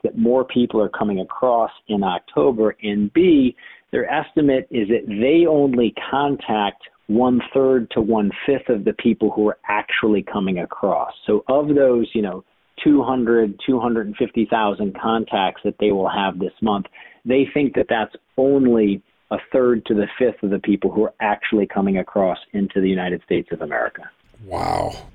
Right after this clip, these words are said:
Speaker 2: I mean, those are staggering numbers, staggering numbers.
Speaker 1: They're staggering numbers. I mean, the, the, the state of Missouri has a <laughs> population of a little over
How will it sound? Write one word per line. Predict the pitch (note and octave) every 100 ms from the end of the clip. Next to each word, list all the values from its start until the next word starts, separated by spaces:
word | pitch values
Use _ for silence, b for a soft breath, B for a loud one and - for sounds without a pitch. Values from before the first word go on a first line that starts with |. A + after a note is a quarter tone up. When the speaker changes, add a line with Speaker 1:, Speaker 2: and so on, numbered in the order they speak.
| _ -
Speaker 2:
I |
mean, | A2+
those | A#2+ C#3+
are | F#3+
staggering | - - C3 B2 B2 A2+ G#2+ G2+ G2
numbers, | G#2 G2+ D#2+ - -
staggering | - - C3+ D#3 A2+ F#2+
numbers. | F2+ F#2+ - - _ _ _ -
Speaker 1:
They're | E3 -
staggering | G3+ A3 F#3
numbers. | C3+ C3+
I |
mean, | C#3+
the, | D3+ D3
the, | D3+
the | C#3+ C3+
state | - G#3+
of | G3 C#3+
Missouri | A2 D3 G3 D3
has | B2+ A2+
a |
<laughs> |
population | A2+ A#2 A2 - F3 E3 C#3+ E3 C#3
of | B2+
a |
little | B2+ C3+ C#3
over | B2+